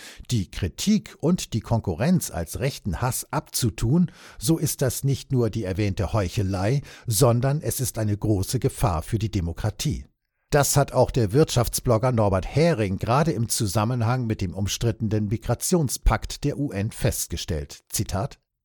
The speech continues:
„Der Pakt lässt keinen Raum für legitime Kritik an der Förderung von Migration. Es gibt nur den Gegensatz von Migration ist gut für alle und förderungswürdig oder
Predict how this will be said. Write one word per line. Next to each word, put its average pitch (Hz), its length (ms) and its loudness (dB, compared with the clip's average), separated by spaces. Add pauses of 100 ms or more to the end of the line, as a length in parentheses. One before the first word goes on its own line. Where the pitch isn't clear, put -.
(640)
„Der 160 120 6
Pakt - 480 2
lässt - 320 2
keinen 135 380 2
Raum 127 380 4
für - 180 -2
legitime 117 720 0
Kritik - 560 -2
an 90 100 -4
der 87 120 -2
Förderung 98 560 0
von 87 200 -2
Migration. 90 800 -2 (440)
Es - 180 2
gibt - 220 0
nur 202 220 6
den 107 200 0
Gegensatz 139 560 2
von 95 400 0
Migration 127 720 0
ist - 240 -6
gut 139 260 0
für - 200 -6
alle 117 200 0
und 80 160 -6
förderungswürdig 117 1080 0
oder 175 320 4